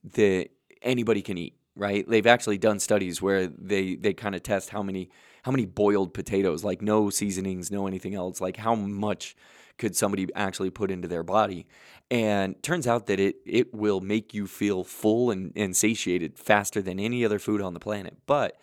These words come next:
if you take that same potato and you deep fry it in seed oils, then, like, you could eat and eat and eat and eat and eat and eat, and you'll never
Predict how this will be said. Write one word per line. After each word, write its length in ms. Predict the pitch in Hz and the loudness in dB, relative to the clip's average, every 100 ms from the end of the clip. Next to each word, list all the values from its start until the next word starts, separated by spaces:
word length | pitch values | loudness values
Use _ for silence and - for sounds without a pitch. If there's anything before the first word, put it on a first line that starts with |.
| - - - | -20 -20 -10
if 80 | 110 | -4
you 80 | |
take 200 | 110 139 | -2 0
that 160 | 123 85 | 0 0
same 320 | - 127 196 | 2 2 0
potato 420 | 147 98 101 95 | -4 -2 0 2
and 100 | 90 | 0
you 80 | 92 | -2
deep 240 | 87 113 - | -4 -4 0
fry 200 | 107 104 | 2 2
it 100 | 92 | 0
in 100 | - | -6
seed 260 | - 170 | -4 -2
oils, 500 | 113 95 - - - _ - - - | -2 -2 -4 -6 -10 _ -20 -20 -12
then, 580 | 101 110 104 101 101 101 | -2 2 4 2 0 -2
like, 260 | 107 101 90 | 0 0 0
you 140 | 127 | -2
could 200 | 131 139 - | -2 -6 -4
eat 340 | 104 123 127 _ _ | -4 -4 -6 _ _
and 220 | 110 95 - | -6 -6 -6
eat 340 | 107 113 135 - _ | -2 -2 -4 -10 _
and 220 | 101 87 - | -8 -8 -6
eat 320 | 107 120 131 _ 101 | -4 -2 -6 _ -8
and 200 | 92 - | -8 -6
eat 320 | 107 127 131 - | -4 -4 -6 -8
and 160 | 95 | -6
eat 300 | - 110 123 - | -2 -2 -2 -4
and 180 | 95 92 | -6 -2
eat, 320 | 110 123 - | 0 -2 -4
and 260 | 101 104 117 | -6 -4 2
you'll 220 | 123 123 | 2 4
never 720 | 110 107 117 123 113 101 92 | 0 2 2 4 2 2 -2